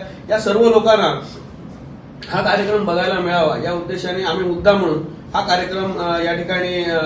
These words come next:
आयोजित केलेला आहे. अ, मुंबईतील सर्व कलाकार आहेत, त्यांचा पूर्ण बँड आहे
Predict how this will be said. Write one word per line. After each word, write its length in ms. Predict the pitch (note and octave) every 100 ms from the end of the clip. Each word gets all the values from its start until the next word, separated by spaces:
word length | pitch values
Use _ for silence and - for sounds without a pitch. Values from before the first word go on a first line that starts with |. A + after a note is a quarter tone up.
| D#3
आयोजित 220 | D#3 E3 -
केलेला 340 | D#3+ E3+ E3+
आहे. 240 | D#3+ E3 E3 - - - - B2
अ, 220 | D3+ D#3+ D#3+
मुंबईतील 540 | E3 F3 F#3+ G3+ G3+
सर्व 280 | F#3 F#3 F#3+
कलाकार 540 | F#3 F3 F3 F3+ F3+
आहेत, 280 | F3 E3+ F#3 F#3 - - D#3
त्यांचा 240 | D#3 F3+
पूर्ण 300 | F3+ F3+ F#3
बँड 360 | D#3 E3 G3 F#3
आहे 200 | F3